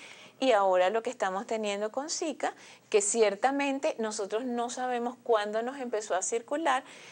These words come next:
Yo te puedo decir particularmente en el estado donde yo vivo, en el estado Sucre,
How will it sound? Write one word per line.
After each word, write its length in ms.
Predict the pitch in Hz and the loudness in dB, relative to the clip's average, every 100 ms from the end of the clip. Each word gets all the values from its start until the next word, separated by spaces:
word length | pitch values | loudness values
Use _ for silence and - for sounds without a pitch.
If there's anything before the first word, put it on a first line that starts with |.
| - - _ 208 | -20 -20 _ 0
Yo 160 | 196 | 2
te 120 | 190 | 4
puedo 160 | 196 208 | 4 6
decir 320 | 226 - 233 | 4 2 2
particularmente 720 | 233 233 226 220 226 269 247 | 2 2 0 2 2 0 0
en 80 | 190 | 0
el 100 | 180 | -2
estado 380 | 170 - 175 175 | -4 2 4 4
donde 260 | 202 226 233 | 4 2 2
yo 140 | 240 | 0
vivo, 400 | 269 254 196 180 | 0 0 0 0
en 140 | 180 175 | -2 -4
el 100 | 170 | -6
estado 380 | 175 165 165 | -2 0 2
Sucre, 440 | - 277 220 226 | 0 -2 -2 -2